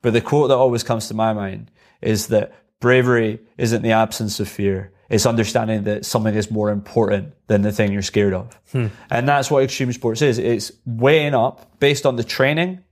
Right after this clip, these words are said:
Speaker 1: that
Speaker 2: Mm-hmm.
Speaker 1: you've done, based on the skill that you have.
Speaker 2: Mm-hmm.
Speaker 1: It's understanding that, hey, there's a risk here, but I can overcome that risk with my abilities.
Speaker 2: Yeah.
Speaker 1: And it's the same when it comes to experimenting with substances. You, you don't go, "Oh, well, nine out of ten people have died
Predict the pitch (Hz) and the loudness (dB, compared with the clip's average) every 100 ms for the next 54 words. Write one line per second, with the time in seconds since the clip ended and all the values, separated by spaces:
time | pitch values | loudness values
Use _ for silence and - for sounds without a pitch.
0 | - 131 151 156 - 165 175 147 123 123 | -4 0 2 0 2 0 0 -2 0 -2
1 | 110 117 - - 143 156 123 117 127 117 | -4 -6 -6 2 2 2 0 0 0 -2
2 | - - _ 123 107 107 98 - 117 117 | -6 -20 _ -4 -4 -4 -8 0 0 4
3 | 127 127 - 117 113 110 101 113 117 107 | 4 2 2 0 2 0 -4 0 2 2
4 | 104 113 107 - 101 90 - - 104 104 | 0 0 -2 -2 -4 -4 -4 0 2 0
5 | - 101 101 98 - 101 101 95 92 101 | -2 -6 -4 -6 -4 -4 -2 -6 -6 -10
6 | - 104 98 101 95 92 110 104 92 113 | -8 -4 -4 -2 -4 -2 -2 -2 -4 -12
7 | - 120 104 101 95 - - _ _ - | -8 -2 -2 -2 -6 -10 -20 _ _ -4
8 | 110 110 117 - 113 110 107 113 101 - | -2 -2 0 2 2 0 -2 -4 -4 -4
9 | 101 - 110 104 104 95 101 98 110 113 | -6 -2 0 0 -4 -6 -8 -4 -2 -2
10 | 127 117 - 110 107 104 107 - 113 139 | -4 -6 -6 -6 -6 -6 -6 -6 -2 0
11 | 135 113 107 98 - - - 104 151 139 | -2 -4 -6 -6 -16 -10 2 4 6 4
12 | 175 190 151 127 127 117 127 120 104 - | 4 2 2 2 0 0 -2 -2 -2 0
13 | 123 120 104 101 107 | 2 4 4 0 -4